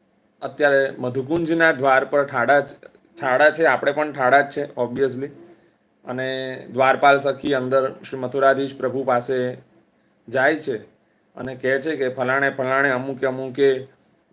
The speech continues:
અ, યુથ કી જો સખી હૈ, સો અનેક અંતરાય કે પશ્ચાત ફેરીશું નિકુંજ લીલા મેં પ્રાપ્ત ભઈ હે." અને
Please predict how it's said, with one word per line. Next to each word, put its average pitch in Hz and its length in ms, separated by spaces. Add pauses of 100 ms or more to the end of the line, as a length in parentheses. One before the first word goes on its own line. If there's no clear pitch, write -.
(140)
અ, 120 320
યુથ 135 380
કી 127 420 (1400)
જો 131 140
સખી 131 420
હૈ, 139 240 (1120)
સો 131 340
અનેક 156 400
અંતરાય 143 360
કે 143 120
પશ્ચાત 131 680 (440)
ફેરીશું 139 500
નિકુંજ 143 320
લીલા 139 260
મેં 139 160
પ્રાપ્ત 127 340
ભઈ 131 420
હે." 107 60 (1120)
અને 131 880